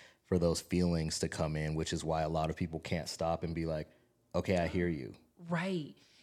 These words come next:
Speaker 2: And you said something right there. You said right. So it talks about fighting right. So not the fact that fighting will never happen and disagreement will never happen, but the fact that it will,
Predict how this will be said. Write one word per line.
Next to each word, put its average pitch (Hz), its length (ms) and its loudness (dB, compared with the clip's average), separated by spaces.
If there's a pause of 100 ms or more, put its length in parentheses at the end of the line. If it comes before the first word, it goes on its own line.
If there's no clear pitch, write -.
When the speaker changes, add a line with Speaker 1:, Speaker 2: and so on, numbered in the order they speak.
(200)
Speaker 2:
And 214 220 0
you 214 100 -2
said 202 180 -4
something 180 180 -4
right 160 160 -4
there. 135 160 -6
You 156 140 -4
said 156 260 -2
right. 147 340 -4 (280)
So 185 480 4
it 208 140 0
talks 202 200 -6
about 180 380 -2 (260)
fighting 160 640 0
right. 135 260 -8 (640)
So 175 280 4
not 175 400 -2
the 285 60 -4
fact 190 360 -6
that - 260 -6
fighting 160 300 0
will 156 80 -2
never 135 200 -6
happen 156 420 -2
and 143 80 -6
disagreement 151 360 -4
will 143 60 -4
never 127 100 -6
happen, 156 460 -2 (300)
but 175 100 -2
the 160 80 -4
fact 170 220 -2
that 165 80 0
it 147 160 -2
will, 165 600 -2